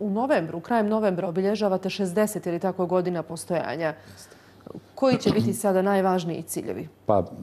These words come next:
Speaker 2: dječja bolnica, odnosno Institut za bolesti djece, je zvanično otvoren dvadeset devetog novembra hiljadu devetsto šezdeset druge, znači šezdeset godina od kad postojimo. E, osamnaestog i devetnaestog novembra planirani su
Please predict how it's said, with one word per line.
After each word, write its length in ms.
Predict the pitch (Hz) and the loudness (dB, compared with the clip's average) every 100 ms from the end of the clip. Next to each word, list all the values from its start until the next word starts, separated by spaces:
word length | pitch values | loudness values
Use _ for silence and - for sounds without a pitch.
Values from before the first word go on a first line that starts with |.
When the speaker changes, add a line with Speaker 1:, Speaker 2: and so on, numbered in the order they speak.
| - - 95 | -16 -14 -2
Speaker 2:
dječja 360 | 104 120 104 | 0 2 2
bolnica, 480 | 98 113 113 - 98 | 4 2 0 -2 0
odnosno 360 | 98 98 - 98 | 0 0 -2 -6
Institut 320 | - - 95 | -4 -4 -2
za 80 | 98 | 0
bolesti 340 | 113 107 104 | 0 0 -2
djece, 260 | 110 110 98 | -2 0 0
je 40 | |
zvanično 440 | 107 113 98 104 | 2 2 2 0
otvoren 300 | 104 - 104 | 0 0 0
dvadeset 220 | 98 101 107 | 2 4 4
devetog 300 | 104 104 101 | 2 2 0
novembra 460 | 110 107 95 98 - - - - - | 0 0 0 -2 -4 -14 -20 -16 0
hiljadu 160 | 110 | 4
devetsto 260 | 107 101 101 | 6 4 2
šezdeset 440 | - 98 98 98 | 0 0 0 0
druge, 280 | 92 90 87 | 0 2 0
znači 340 | 87 92 - 104 | 0 -4 -6 -6
šezdeset 480 | 104 95 101 101 | -2 0 0 -2
godina 440 | 90 98 101 101 90 - - - | 0 0 0 -2 -6 -12 -20 -8
od 120 | 90 - | -8 -6
kad 140 | - | -8
postojimo. 560 | - - 95 104 131 143 | -10 -4 0 2 2 -2
E, 720 | - - - - - - 98 98 95 95 95 95 - - | -10 -20 -20 -20 -20 -8 -2 2 2 2 2 -2 -8 -4
osamnaestog 600 | 95 123 123 107 107 98 | 0 2 2 2 -2 2
i 200 | 110 110 107 - | 4 4 0 -2
devetnaestog 540 | 104 110 110 101 101 | 4 4 2 -2 -2
novembra 340 | 98 113 107 104 | -2 -2 0 0
planirani 560 | 110 107 107 101 101 | 0 2 2 0 0
su 220 | 95 - | -4 -6